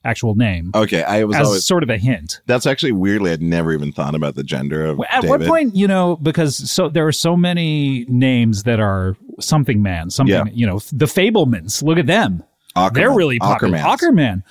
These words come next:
Speaker 1: At what point do we start doing, uh, pronouns instead? So, like, Ocker, him, hi-, his.
Speaker 2: Oh, yeah. Ock-,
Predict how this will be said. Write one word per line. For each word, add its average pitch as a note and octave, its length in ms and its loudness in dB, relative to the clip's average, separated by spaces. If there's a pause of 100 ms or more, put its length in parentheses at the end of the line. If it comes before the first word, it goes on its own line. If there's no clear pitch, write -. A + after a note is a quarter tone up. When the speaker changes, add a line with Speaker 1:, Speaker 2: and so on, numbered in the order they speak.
(160)
Speaker 1:
At G3 120 0
what C4+ 160 2
point D4+ 180 2
do A#3 80 0
we F#3 160 0
start E3 320 -2
doing, B2 460 2
uh, A2 180 0
pronouns F#2 540 -2
instead? D#2+ 420 -8
So, F2+ 380 -2 (140)
like, G2+ 280 -4
Ocker, C3 420 -2
him, B2 320 2
hi-, G2+ 280 -2 (140)
his. - 100 -20
Speaker 2:
Oh, A#2+ 800 2
yeah. G2+ 420 0
Ock-, G#2 220 -2